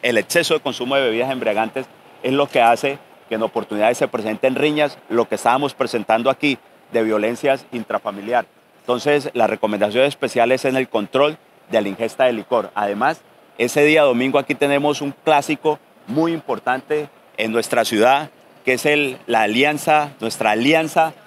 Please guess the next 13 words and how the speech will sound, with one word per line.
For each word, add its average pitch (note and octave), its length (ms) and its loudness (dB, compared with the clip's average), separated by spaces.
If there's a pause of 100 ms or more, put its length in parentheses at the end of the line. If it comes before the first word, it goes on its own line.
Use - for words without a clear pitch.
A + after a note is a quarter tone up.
(160)
petrolera C3 680 2 (360)
con A#2 420 2
el G#2+ 440 0
Deportivo, B2+ 680 2
el A2+ 120 0
Atlético B2+ 460 0
Nacional, B2 420 0
un C3 80 -4
partido C#3 400 0
importante C#3 580 -2
para A2+ 220 2
nuestro G#2+ 280 -4
equipo. D3+ 400 0